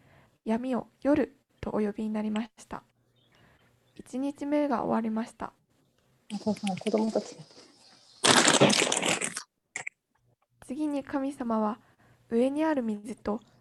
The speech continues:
Speaker 1: 下にある水を分けて、その間を「空」とお呼びになりました。二日目が終わりました。神様が水を集めると、乾いた土地が現れました。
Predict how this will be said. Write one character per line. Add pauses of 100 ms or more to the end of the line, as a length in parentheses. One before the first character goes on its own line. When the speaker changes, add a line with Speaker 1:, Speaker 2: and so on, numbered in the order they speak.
(140)
Speaker 1:
下
に
あ
る
水
を
分
け
て、 (560)
そ
の
間
を (380)
「空」 (160)
と
お
呼
び
に
な
り
ま
し
た。 (1160)
二
日
目
が
終
わ
り
ま
し
た。 (3250)
神
様
が
水
を
集
め
る
と、 (480)
乾
い
た
土
地
が
現
れ
ま
し
た。